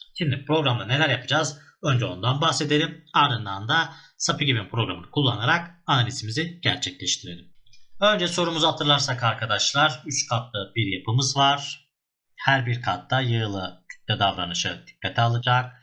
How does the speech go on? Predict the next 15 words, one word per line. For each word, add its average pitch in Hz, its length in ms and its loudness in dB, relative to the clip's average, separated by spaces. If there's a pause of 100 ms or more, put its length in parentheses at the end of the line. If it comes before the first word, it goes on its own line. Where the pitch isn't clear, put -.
(340)
Elastise 175 480 2
modülümüzü 147 920 2
yazalım. 113 500 0
Yirmi 113 240 2
sekiz 120 400 -2
gigapascal 135 540 0
olacak 139 320 -2
arkadaşlar. 135 760 0 (500)
Her 170 340 2
ilk 156 240 -4
katım 151 320 0
kolonlarım 117 580 2
elli 110 280 0
çarpı 127 320 0
elli, 135 380 0